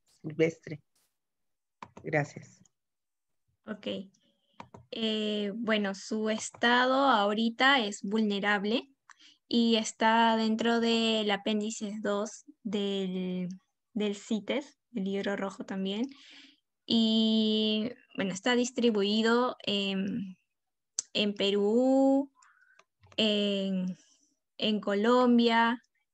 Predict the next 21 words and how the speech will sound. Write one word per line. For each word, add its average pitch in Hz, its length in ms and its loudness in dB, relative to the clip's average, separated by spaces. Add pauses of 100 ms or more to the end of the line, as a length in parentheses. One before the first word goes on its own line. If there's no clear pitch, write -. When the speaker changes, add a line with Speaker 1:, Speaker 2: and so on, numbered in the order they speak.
(240)
Speaker 2:
parte 220 320 4
de 208 240 2
Brasil 208 540 2
también. 202 680 0 (1700)
Y, 214 640 0 (680)
bueno, 202 220 -2
en 202 100 -2
Perú, 262 720 4 (1400)
en 226 220 2
Perú 233 380 2
ahorita 247 800 4 (340)
está 214 300 -2
también 226 300 4
catalogada 220 680 2
como 214 240 0
una 214 120 -2
especie 208 460 -4
vulnerable 208 760 0 (140)
debido 208 480 -2
al 208 260 -2
tráfico 202 880 -4